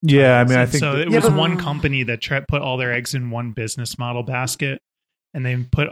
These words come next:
Speaker 2: instead of investing their money in, um, in, in the
Speaker 1: N F Ts?
Speaker 2: magazines, they s-,
Speaker 1: Oh.
Speaker 2: they, yeah, they started this goofy N F T Outside, uh, Outerverse bullshit, which has been a complete fucking failure. And now, like,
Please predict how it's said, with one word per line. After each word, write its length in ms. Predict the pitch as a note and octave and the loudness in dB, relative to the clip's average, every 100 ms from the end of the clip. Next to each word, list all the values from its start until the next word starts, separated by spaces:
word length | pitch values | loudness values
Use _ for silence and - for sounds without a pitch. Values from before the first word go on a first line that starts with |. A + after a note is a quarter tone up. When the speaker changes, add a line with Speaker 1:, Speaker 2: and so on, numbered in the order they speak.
| F3+ | -6
Speaker 2:
instead 340 | C#3+ - C#3+ | -6 -4 -2
of 140 | C3+ A#2+ | -2 -4
investing 520 | B2+ B2 A#2+ - C3 | -4 -6 -6 -6 -6
their 80 | A#2 | -6
money 340 | A2+ A#2 A#2 | -6 -8 -8
in, 180 | A2+ A2+ | -10 -10
um, 340 | G#2 G2 G2+ G2 _ _ _ _ _ _ _ - | -12 -14 -18 -20 _ _ _ _ _ _ _ -4
in, 140 | B2+ | 0
in 0 | |
the 40 | |
Speaker 1:
N 80 | B2 | 0
F 300 | C3+ B2+ C3 | 2 2 4
Ts? 80 | D3 | 2
Speaker 2:
magazines, 600 | C3 C3 C#3 C3+ B2+ B2+ | -2 -4 -4 -8 -10 -10
they 100 | - | -8
s-, 160 | B2 - | -8 -6
Speaker 1:
Oh. 160 | A2+ F#2 | -4 -4
Speaker 2:
they, 220 | C3+ B2 - - | -4 -6 -8 -6
yeah, 180 | D3+ C3 | -4 -4
they 80 | A2+ | -4
started 400 | - C#3 C3 A#2 | -6 -6 -8 -10
this 180 | B2 | -12
goofy 480 | A2 C3 B2+ - C3 | -10 -8 -8 -6 -6
N 120 | B2 B2+ | -6 -8
F 180 | A#2+ | -10
T 400 | - - B2 A#2+ B2 | -12 -10 -8 -8 -8
Outside, 680 | A#2+ - C#3 A#2 A2+ A2+ A2+ C3 _ - | -8 -8 -8 -6 -6 -10 -14 -20 _ -12
uh, 280 | A#2+ A2 A2+ | -10 -10 -10
Outerverse 840 | A#2+ B2 A#2+ G#2+ G#2+ A2+ - - - - | -6 -6 -6 -10 -14 -12 -12 -12 -14 -14
bullshit, 600 | A#2+ G#2+ - C3 G#2+ C3+ | -12 -10 -10 -8 -10 -8
which 360 | A#2+ A2+ - | -8 -8 -10
has 140 | - A2 | -10 -8
been 160 | C3 | -10
a 40 | A#2 | -10
complete 500 | C3 A#2+ - C3 - - - | -10 -8 -8 -8 -10 -20 -10
fucking 320 | C3 - A2+ | -10 -10 -14
failure. 540 | - A#2 A2 G2+ G2+ G#2 _ | -12 -10 -10 -10 -14 -16 _
And 400 | D3 C3 B2 B2+ - _ _ _ - | -10 -8 -10 -12 -16 _ _ _ -12
now, 360 | C#3+ B2 B2+ | -6 -4 -4
like, 460 | B2 B2 A2+ - - | -4 -6 -8 -10 -18